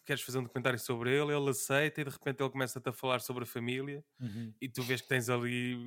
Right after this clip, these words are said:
Speaker 2: Um filmão.
Speaker 1: grandes personagens e, eh, deve ser também um bocado
Speaker 2: Sim.
Speaker 1: difícil de controlar, não,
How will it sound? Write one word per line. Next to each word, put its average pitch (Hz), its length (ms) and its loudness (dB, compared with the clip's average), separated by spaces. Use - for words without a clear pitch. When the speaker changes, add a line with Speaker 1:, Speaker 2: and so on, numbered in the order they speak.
Speaker 2:
Um 127 100 -2
filmão. 120 360 0
Speaker 1:
grandes 123 200 4
personagens 104 760 0
e, 110 320 -8
eh, - 220 -14
deve 110 200 -4
ser - 140 -6
também 123 480 2
um 131 60 -2
bocado 147 800 -2
Speaker 2:
Sim. 190 100 10
Speaker 1:
difícil 147 380 6
de 135 80 0
controlar, 139 600 4
não, 143 460 -2